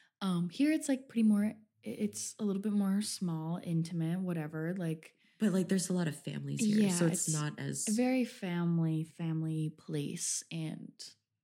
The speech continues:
Speaker 1: you know.
Speaker 2: But yeah.
Speaker 1: But anyways, we're gonna wrap it up here. I hope this wasn't too boring for you guys, <laughs> but that's just what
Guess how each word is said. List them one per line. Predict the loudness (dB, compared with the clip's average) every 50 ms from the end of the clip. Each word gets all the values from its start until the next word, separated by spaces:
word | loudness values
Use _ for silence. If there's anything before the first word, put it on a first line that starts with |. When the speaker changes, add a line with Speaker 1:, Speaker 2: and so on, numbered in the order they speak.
| _ _ -8
Speaker 1:
you | -6 -6
know. | -6 -6
Speaker 2:
But | -8 -8 -8 -8
yeah. | -8 -8 -8 -10 -12 _ _ _ _ _ _ _ _ _ _ _
Speaker 1:
But | -2 2
anyways, | 4 4 4 6 6 6 6 6 6 4 4 4
we're | 4 2 2
gonna | 2 0 2 4 6 6 4 4 0 -2 -2 -2
wrap | -2 -2 -2 -4 -6
it | -8 -10 -10 _ -12
up | -10 -10 -10 -10 -14
here. | -20 -20 -18 -14 -10 -8 -6 -6 -4 -4 -2 -2 -2 -2 -4 -6 -8
I | -6
hope | -6 -6 -6 -6 -6
this | -6 -6 -4 -4
wasn't | -4 -4 -4 -4 -6
too | -6 -6
boring | -4 -4 -4 -4 -4 -4
for | -4 -4
you | -4 -4
guys, | -2 -4 -4 -4 -6 -4 -2
<laughs> | 0 0 0 -2 -8 -16 -20 -20 -18 -16 -16 -16 -18 -18 -10 -4
but | -2 0 0 -2 -2 -6 -8 -6
that's | -6 -6 -6 -6 -6
just | -6 -8 -8 -8 -8
what | -8 -8 -8